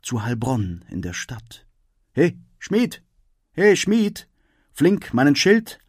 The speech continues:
mein Rösselein beschlag, mach blank den Speer und meine Wehr, dass ich mag fürder traben.“ Der Ritter in die Stub eintrat, nicht saß er lang allein, des Schmieds schön Töchterlein sich naht.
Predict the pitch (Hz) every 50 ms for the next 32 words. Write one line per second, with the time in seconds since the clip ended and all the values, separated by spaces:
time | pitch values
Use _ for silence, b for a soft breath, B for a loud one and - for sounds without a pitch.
0 | _ _ _ _ _ _ - - - 113 117 113 165 185 - 185 175 160 160 160
1 | 147 143 - - 143 147 160 165 160 - - - _ - - 113 110 - - 131
2 | 147 165 165 - - - 123 110 110 - - - - 170 170 170 170 170 165 B
3 | B B B B 139 143 - 131 127 127 110 127 143 156 160 170 170 B B B
4 | B B B B - 135 120 135 143 - 156 151 - - - 208 190 156 120 110
5 | - - 117 110 104 87 87 - - _ _ _ _ _ _ _ _ _ _ _
6 | _ _ _ _ _ _ _ _ _ _ _ _ _ _ _ _ _ _ _ _
7 | _ _ - 156 160 139 147 143 - 143 135 127 95 107 113 104 - - - -
8 | 156 120 110 - - 101 98 98 101 - - 95 98 98 104 107 - - - -
9 | - - _ _ _ _ _ - - 113 113 107 113 113 - - 107 98 98 -
10 | 90 85 98 101 113 117 113 104 101 - - - 87 87 87 90 95 95 95 92
11 | 87 85 b b b b b b b b b b - 110 110 110 - - - 113
12 | 127 156 175 175 - - - - - - - - - 135 131 127 127 113 - -
13 | 156 143 - - - 92 85 90 90 92 92 90 87 87 90 87 - - 92 90
14 | 90 85 82 82 85 _ _ - - - _